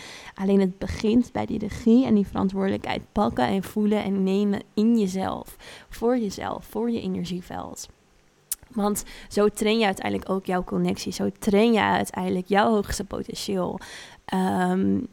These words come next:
en dat is ook een stukje verantwoordelijkheid dragen voor jouw eigen energie. Nou, hoe doe je dat nou dan, zeg maar, als je energie wilt loslaten?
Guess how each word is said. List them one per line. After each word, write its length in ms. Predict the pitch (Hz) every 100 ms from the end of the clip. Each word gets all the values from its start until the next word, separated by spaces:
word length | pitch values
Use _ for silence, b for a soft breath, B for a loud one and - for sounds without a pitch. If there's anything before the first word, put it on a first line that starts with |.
| _
en 160 | 190 196
dat 220 | 190 -
is 180 | - -
ook 160 | 226
een 60 | 214
stukje 300 | - - 180
verantwoordelijkheid 640 | - 185 185 190 - -
dragen 340 | - 190 185 196
voor 260 | - 190
jouw 140 | 196 185
eigen 360 | 185 185 -
energie. 520 | 185 185 190 190 180 180 B B B
Nou, 240 | 190 202
hoe 120 | 214
doe 100 | 247
je 120 | 247 220
dat 180 | 202
nou 320 | 190 185 185 185 -
dan, 400 | 185 190 180 190
zeg 260 | - - -
maar, 200 | 185 -
als 200 | - -
je 80 | -
energie 380 | 190 180 - 185
wilt 180 | 180 185
loslaten? 720 | 185 226 247 240 247 240